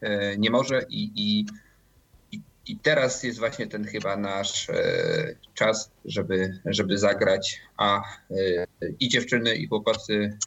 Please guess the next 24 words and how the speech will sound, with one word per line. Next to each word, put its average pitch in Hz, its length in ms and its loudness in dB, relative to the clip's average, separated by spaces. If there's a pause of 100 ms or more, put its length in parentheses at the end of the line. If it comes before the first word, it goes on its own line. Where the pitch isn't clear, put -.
(140)
mają 127 300 4
potencjał, 120 480 0
mają 110 280 0
chęci, 110 580 -2 (680)
e, 98 320 0
jest 104 460 0
duch 131 340 2
w - 20 -8
drużynie, 131 720 2
więc 107 200 -2
zobaczymy, 107 540 2
jak 101 200 2
to, 92 360 0 (280)
e, 90 320 -6 (120)
jak - 140 -6
to - 140 -8
teraz, 92 460 -6
e, 92 80 -6 (720)
wyjdzie, 95 360 4
zwłaszcza 104 480 4
że, 120 360 4 (1160)
e, 117 220 4
Mistrzostwa - 580 2
Europy 113 640 2